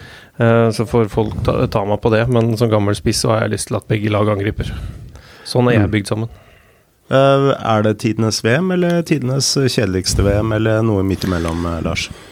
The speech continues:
Speaker 2: Nei, eh, tidenes V M er jo, vil jo alltid for min del være i to åtti. Så, så det, det er, det kommer aldri til å toppes
Speaker 1: Mm.
Speaker 2: uansett. Men det har noe med min alder å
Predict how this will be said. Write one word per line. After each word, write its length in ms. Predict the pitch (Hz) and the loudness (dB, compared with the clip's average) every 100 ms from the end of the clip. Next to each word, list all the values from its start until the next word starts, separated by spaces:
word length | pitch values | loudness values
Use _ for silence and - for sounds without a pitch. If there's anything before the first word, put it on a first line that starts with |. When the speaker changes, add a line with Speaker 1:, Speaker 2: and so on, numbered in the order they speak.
| - - - - - - - _ _ _ _ | -20 -20 -20 -20 -16 -16 -18 _ _ _ _
Speaker 2:
Nei, 300 | 185 165 156 160 | -12 -4 2 4
eh, 920 | 156 156 151 143 143 131 90 160 165 | 6 6 4 4 2 0 -4 0 0
tidenes 320 | - 147 127 131 | 2 2 2 2
V 120 | 143 | 4
M 80 | 139 | 4
er 140 | 120 | 4
jo, 80 | 120 | 4
vil 140 | 117 120 | 4 4
jo 60 | 113 | 2
alltid 220 | - 104 | 2 0
for 140 | 123 120 | 2 2
min 80 | |
del 140 | 104 120 | 2 4
være 220 | 113 110 | 4 4
i 440 | 107 107 104 - - - | 4 2 0 -4 -12 -8
to 140 | 113 101 | -2 -2
åtti. 180 | - 120 113 - - - - | 0 -4 -4 -4 -6 -6 -2
Så, 120 | 123 113 | 2 2
så 240 | 104 - 117 | -2 -8 -6
det, 140 | 113 110 117 | -4 -2 0
det 80 | 120 | 2
er, 140 | 117 113 113 | 2 2 2
det 80 | 117 | 0
kommer 240 | 113 117 107 | 2 2 2
aldri 220 | 104 98 | 2 0
til 60 | - | -2
å 20 | 117 | -4
toppes 240 | 110 101 | -2 -2
Speaker 1:
Mm. 60 | 101 | 0
Speaker 2:
uansett. 320 | 92 101 - | -2 -4 -4
Men 100 | 120 | 0
det 100 | 113 | 2
har 100 | 110 | 4
noe 80 | 110 | 4
med 240 | 104 104 104 | 4 4 4
min 160 | 104 101 | 4 2
alder 320 | 92 95 | 2 2
å 60 | 98 | 2